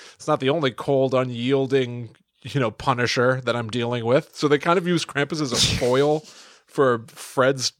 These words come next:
Speaker 1: problems with his dad.
Speaker 2: That's weird that that's in Scooby-Doo.
Speaker 1: I know. It
Speaker 2: Kind
Speaker 1: was, it
Speaker 2: of,
Speaker 1: was,
Speaker 2: right?
Speaker 1: it was kind of interesting.
Speaker 2: Yeah,
Speaker 1: To be
Speaker 2: yeah.
Speaker 1: honest, I, I was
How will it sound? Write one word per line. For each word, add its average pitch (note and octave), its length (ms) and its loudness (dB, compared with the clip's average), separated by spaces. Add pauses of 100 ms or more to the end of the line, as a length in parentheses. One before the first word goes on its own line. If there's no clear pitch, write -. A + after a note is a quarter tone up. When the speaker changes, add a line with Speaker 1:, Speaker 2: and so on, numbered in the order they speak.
(420)
Speaker 1:
problems C3 360 -2
with B2 100 -6
his A#2 140 -8
dad. A2 480 -2
Speaker 2:
That's D#4 180 -2
weird G#4+ 180 0
that G#4+ 100 -2
that's F#4+ 180 0
in C4 180 -2
Scooby-Doo. B3+ 720 -2 (260)
Speaker 1:
I G3 120 0
know. A3 280 0
It C3 40 -2
Speaker 2:
Kind G3+ 120 2
Speaker 1:
was, F#3 120 0
it - 80 0
Speaker 2:
of, - 40 -4
Speaker 1:
was, F#3+ 160 -2
Speaker 2:
right? B3 240 -2
Speaker 1:
it - 60 -4
was G#3+ 140 -2
kind D4+ 240 -6
of E4+ 100 0
interesting. - 580 -4
Speaker 2:
Yeah, E4 200 0
Speaker 1:
To G#3 60 0
be - 80 0
Speaker 2:
yeah. F#3 180 0
Speaker 1:
honest, C#4 240 -2
I, D3+ 120 2
I D#3 140 0
was F3+ 340 -6